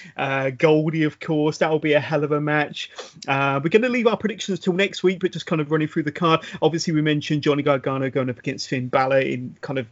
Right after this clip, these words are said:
a bit of a dream match for, uh, wrestling fans everywhere. You've got the Broserweights, obviously the Dusty, uh, Classic winners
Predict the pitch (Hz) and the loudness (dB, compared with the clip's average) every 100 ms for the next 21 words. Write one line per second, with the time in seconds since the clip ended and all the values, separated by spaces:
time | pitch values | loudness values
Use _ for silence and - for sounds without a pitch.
0 | - 147 151 160 139 147 - 135 156 170 | -14 -20 -2 0 2 0 -2 0 2 4
1 | 151 139 139 - - 147 - - 175 131 | 2 0 0 0 4 4 2 -8 -6 -2
2 | 135 139 139 135 156 - 143 - 143 143 | 2 4 4 4 2 0 -4 -2 -2 -2
3 | 135 151 147 135 143 143 143 156 185 156 | 0 0 0 4 6 6 4 -2 -4 2
4 | 175 170 160 160 156 147 147 131 123 120 | 6 6 4 2 0 0 -6 -12 -10 -10
5 | 123 135 - 143 123 - - 139 120 117 | -4 -4 -4 -6 -6 -14 -12 -6 -4 -4
6 | - 151 135 147 - 143 139 135 127 | -6 -6 -4 -6 -2 0 2 0 -2